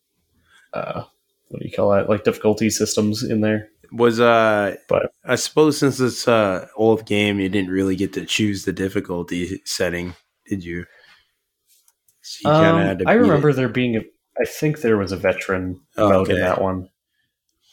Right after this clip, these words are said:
Speaker 1: So I think it was kind of the, the standard difficulty system that, that cod is stuck with.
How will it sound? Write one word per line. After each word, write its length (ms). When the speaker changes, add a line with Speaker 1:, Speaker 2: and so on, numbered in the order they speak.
Speaker 1:
So 160
I 60
think 200
it 160
was 120
kind 220
of 80
the, 260
the 80
standard 460
difficulty 500
system 400
that, 160
that 160
cod 260
is 120
stuck 280
with. 200